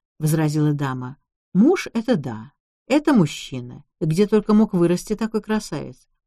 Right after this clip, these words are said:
а жена смазливенькая, каких много". Это просто возмутительно.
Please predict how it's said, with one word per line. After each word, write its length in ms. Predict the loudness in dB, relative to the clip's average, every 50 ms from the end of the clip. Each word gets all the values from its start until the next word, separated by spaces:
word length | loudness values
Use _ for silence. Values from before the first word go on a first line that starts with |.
| _ _
а 100 | -6 -6
жена 400 | -4 -2 -2 0 0 -2 -2 -8 _
смазливенькая, 880 | _ -2 2 4 4 4 4 2 0 0 0 0 -2 -4 -2 -4 -6 -6
каких 380 | -4 -6 -6 -4 -6 -6 -4 -4
много". 460 | -2 0 0 -2 -2 -6 -14 -18 _ _ _ _ _ _ _ _ _ _ _ _ _ _ _ _ -12
Это 200 | -10 -10 -10 -12
просто 420 | -10 -6 -8 -8 -8 -4 -4 -2
возмутительно. 840 | -2 0 2 2 2 2 0 -2 -4 -4 -4 -6 -10 -10 -10 -10